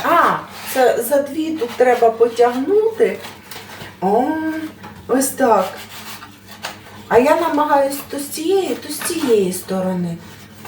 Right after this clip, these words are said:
А тут все просто. Опс.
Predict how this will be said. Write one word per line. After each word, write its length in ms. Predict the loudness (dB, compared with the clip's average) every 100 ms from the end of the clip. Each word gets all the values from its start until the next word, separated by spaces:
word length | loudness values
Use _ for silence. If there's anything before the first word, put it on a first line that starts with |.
| -12
А 40 | -10
тут 100 | -10 -6
все 180 | -2 -2
просто. 720 | -2 2 2 2 -4 -8 -10 -10 -14 -20 -20 -14 -14 -12 -16 -20 -20 -20 -20 -20 -18 -16 -16 -16 -14 -14 -14 -14 -14 -14 -16 -10
Опс. 380 | -10 -8 -8